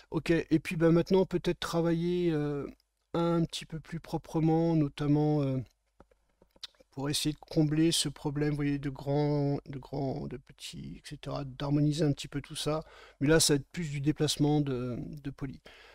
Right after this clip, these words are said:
Donc, je vais faire une pin all, euh, sélectionner en mode vertex, euh,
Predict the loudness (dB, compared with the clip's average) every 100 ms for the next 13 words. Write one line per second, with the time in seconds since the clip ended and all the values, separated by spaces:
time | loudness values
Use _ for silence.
0 | _ -2 -2 -2 0 2 2 0 -2 -2
1 | -4 -4 -8 _ -20 -20 -20 -20 -8 -4
2 | 2 4 4 0 0 2 2 2 -2 _
3 | _ -4 -2 -4 -4 -4 -4 -6 -6 -4
4 | -2 -2 -4 -10 _ _ _ _ _ _
5 | _ _ _ _ _ _ _ _ _ _
6 | _ _ _ _ _ -12 -10 -8